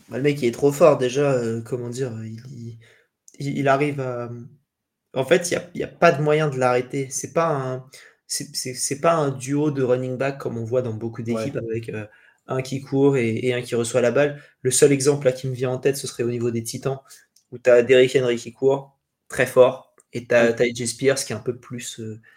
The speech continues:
Speaker 1: agile et qui va recevoir la balle et, et que tu vas mettre plus dans les fins de match. McCaffrey, tu le mets tout le temps, parce que le mec, quand t'as besoin de faire trois yards, il est là pour les faire. Quand tu t'en fous et que t'as envie qu'il en fasse quatre-vingts, bah, il te les fait aussi.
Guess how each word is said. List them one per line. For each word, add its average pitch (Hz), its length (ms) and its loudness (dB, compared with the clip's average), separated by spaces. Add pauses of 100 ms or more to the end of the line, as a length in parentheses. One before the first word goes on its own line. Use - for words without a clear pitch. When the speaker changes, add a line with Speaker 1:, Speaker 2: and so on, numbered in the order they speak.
(140)
Speaker 1:
agile 135 480 2
et 123 60 0
qui 123 120 -6
va 117 80 2
recevoir 113 340 0
la 113 120 0
balle 120 320 4
et, 110 160 -10 (320)
et - 80 -12
que - 40 -20
tu 120 120 -4
vas 123 80 2
mettre 127 180 -6
plus 135 160 -10
dans 123 120 -2
les 120 80 -4
fins 120 160 -8
de 120 40 -10
match. 143 300 -10 (260)
McCaffrey, 143 340 -4
tu 214 140 -8
le 156 60 -4
mets 139 100 -2
tout 143 120 -8
le 143 80 -14
temps, 143 260 -10 (240)
parce 131 160 -6
que 135 80 2
le 127 80 0
mec, 139 160 -2
quand 127 100 -4
t'as 127 160 2
besoin 127 160 -2
de 127 60 -6
faire 131 160 -2
trois 131 240 2
yards, 131 240 4
il 113 100 -8
est 113 60 -4
là 180 100 -10
pour 113 200 -6
les 110 100 -2
faire. 143 360 -2
Quand - 100 -20 (460)
tu - 140 -20
t'en 120 140 -6
fous 139 420 -6
et 117 80 -4
que 117 60 -20
t'as 127 80 -6
envie 120 220 -6
qu'il 123 180 -4
en 117 80 -2
fasse 123 240 2
quatre-vingts, 127 500 0
bah, 113 100 0
il 110 120 -6
te - 60 -20
les 120 100 0
fait 120 100 -6
aussi. 117 360 -8